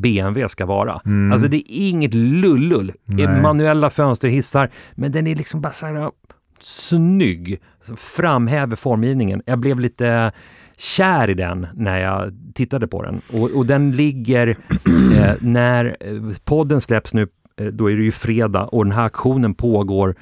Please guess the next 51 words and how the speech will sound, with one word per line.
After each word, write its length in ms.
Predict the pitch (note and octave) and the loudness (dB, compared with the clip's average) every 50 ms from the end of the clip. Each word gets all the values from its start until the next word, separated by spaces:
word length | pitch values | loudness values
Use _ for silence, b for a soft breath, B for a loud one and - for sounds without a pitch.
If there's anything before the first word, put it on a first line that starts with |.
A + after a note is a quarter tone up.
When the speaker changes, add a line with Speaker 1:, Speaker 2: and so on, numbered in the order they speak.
| b b b b b | b b b b b
Speaker 1:
till 400 | - - G2 G2 F#2 F#2 F#2 - - | -8 -4 -2 0 0 -2 -2 -6 -8
lördag. 640 | - G#2+ G2 G2+ A2 C3 D3+ D#3+ D3+ B2+ G2+ F#2+ F#2 | -8 -4 -2 0 2 2 2 2 0 0 -2 -4 -6
Så 80 | - G#2+ | -6 -8
dagen 440 | F#2+ F#2 - D3 D#3 D#3 C#3+ B2 | -6 -2 0 0 2 2 2 2
efter 200 | A2+ G#2 - - | 0 -2 -4 -6
podden 300 | F2+ - G2+ G2 F2+ G2+ | -4 -4 -4 -4 -4 -6
släpps 400 | F#2+ - G2+ F#2 F2+ - - - B B B B B B B B | -6 -4 -4 -6 -6 -6 -10 -16 B B B B B B B B
så, 580 | - - - A#2 G2+ F#2+ F#2 F#2+ F#2+ F#2 F#2 - _ _ _ - - G#2 | -10 -6 -2 -2 0 0 2 2 0 0 -2 -6 _ _ _ -16 -14 -12
så, 340 | - - - G2+ F#2 F2+ C3 - - | -10 -6 -4 -4 -6 -6 -8 -10 -10
eh, 280 | G#2 G2 F#2 F#2 F#2+ | -8 -8 -8 -8 -10
går 240 | G2 G#2+ F#2+ A2 G2 | -10 -8 -4 -4 -4
den 80 | F#2 E2+ | -4 -4
här 140 | F2 F2+ F2+ | -4 -6 -6
bilen, 500 | F2 F#2 F2+ F2 F2 F2 F2+ F2+ F2 F2 | -4 -6 -6 -6 -6 -8 -8 -8 -8 -6
eh, 300 | F2 F2 E2+ E2+ F2 F2 - | -8 -8 -8 -10 -12 -12 -6
tar 180 | - G#2+ G2 | -4 -4 -4
aktionen 380 | F2+ G2 - - G2+ F#2+ F#2 F#2+ | -4 -6 -8 -4 -4 -2 -2 -2
slut. 340 | - - A#2+ G#2 F#2 - - | -2 -4 -4 -4 -4 -4 -2
Speaker 2:
Mm. 360 | G#2+ A2 A2+ A#2 A#2 A#2+ B2+ | 0 0 2 2 2 0 0
Speaker 1:
Så 80 | C3+ A#2+ | -2 -4
att, 80 | A2 | -6
eh, 180 | - G2 A#2 A#2 G#2 - | -6 -6 -8 -8 -8 -6
och, 240 | - B2+ A#2+ B2 - | -4 -4 -2 -2 0
och, 100 | C3 A#2+ A#2 A2+ - | 0 0 -2 -2 -4
och 140 | - B2 A2+ | -6 -6 -4
den 220 | G2+ A2 A2 A#2 | -4 -2 -2 -2
är, 200 | B2 C3 B2+ - - | -4 -4 -8 -10 -10
har 120 | - - C3 | -6 -2 -2
inte 180 | B2 - - - - | -2 -4 -6 -12 -8
alls, 600 | - D#3 F3 F3 E3 C3 G2+ F2 - - - - | -4 -2 0 0 0 0 -2 -4 -6 -6 -6 -4
eh, 180 | A#2 G2+ F#2 | -4 -4 -4
nått 320 | A2 A#2 A2 G#2+ F#2+ - - | -2 0 0 0 0 -2 -2
upp 240 | G2 - _ - G2+ | -4 -4 _ -8 -6
i 40 | |
någon 240 | G2 G2 G2 G2 F#2+ | -4 -4 -4 -4 -4
hög 260 | F2+ G2 G#2 G2+ F#2 | -2 -2 -2 -2 -2
summa. 320 | - - A#2+ G#2+ A#2 B2 A2 | -2 -2 0 0 0 0 -2
Så 120 | - A2+ | -4 -4
det, 300 | G#2 A2 B2 A2 A#2+ A#2+ | -6 -4 -4 -4 -4 -2
här 140 | A2+ C3 C#3 | -2 -2 -2
finns 160 | - B2+ C3 | -2 -2 -2
det 60 | - | -2
möjlighet 200 | D3 C#3+ A#2+ G2 G2 | 0 -2 0 0 0
att 40 | G#2+ | -2
göra 80 | G#2 F#2+ | -2 -2
värsta 260 | G#2+ G#2 - - - | -2 -6 -8 -12 -18
klippet 540 | - - - F#3+ G#3+ - _ - - - - | -12 -6 -2 -2 -2 -2 _ -8 -8 -6 -6
på 80 | - | -6
den 60 | F#2 | -6
här 60 | F#2 F#2 | -4 -4
bilen. 360 | A#2+ D#3+ E3+ D3 E2 E2 | -4 -4 -4 -4 -6 -10